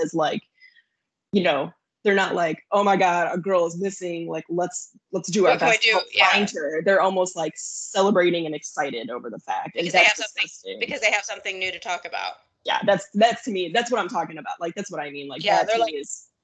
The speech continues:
Speaker 1: disgusting.
Speaker 2: they're like
Speaker 1: And I've, like, there's a bunch of true crime podcasts that I used to really love that I've stopped listening to because, uh, they've been trending in that direction.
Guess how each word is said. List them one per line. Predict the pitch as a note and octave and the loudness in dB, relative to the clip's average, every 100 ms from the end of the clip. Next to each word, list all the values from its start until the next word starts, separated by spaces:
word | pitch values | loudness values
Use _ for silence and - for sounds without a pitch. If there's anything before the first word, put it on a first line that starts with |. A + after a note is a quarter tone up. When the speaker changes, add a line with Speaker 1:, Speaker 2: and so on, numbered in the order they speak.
| _ | _
Speaker 1:
disgusting. | E3 - E3+ A3 | -10 -4 0 2
Speaker 2:
they're | |
like | G#3 | 2
Speaker 1:
And | |
I've, | F3 G#3+ | 2 0
like, | F#3+ E3 - - | -4 -8 -14 -6
there's | G3+ C4+ | 0 2
a | A#3 | 2
bunch | A3 | 2
of | F#3 | 0
true | - A3 | -6 -8
crime | G3+ F#3 F3+ | -4 -4 -4
podcasts | E3+ E3 F#3+ F#3 | -6 -4 -2 -4
that | E3 | -4
I | E3 | -4
used | F3+ F3+ - | -2 -4 -8
to | |
really | E3 D#3+ D#3+ | -6 -4 -4
love | C#3+ C#3 D3+ G3 D3+ | -2 0 0 0 -2
that | D#3 | -2
I've | D#3+ | -2
stopped | - D#3+ | -4 -4
listening | D3+ D#3+ E3 D#3 | -4 -6 -6 -8
to | D#3 D#3 D#3 | -6 -4 -2
because, | D3 G3 D3 C3 D3 - - _ _ _ _ _ _ _ - | -4 -2 -4 -2 -8 -10 -18 _ _ _ _ _ _ _ 2
uh, | E3 D3+ - | 2 2 0
they've | E3+ E3+ | 2 2
been | E3 | 2
trending | D#3 - D3+ D3 C#3 | -2 -2 -2 -2 -4
in | C3+ | -4
that | B2 B2 | -4 -4
direction. | C#3 C3+ - D3 C#3 C#3 E3 | -4 -6 -4 -4 -4 -6 -10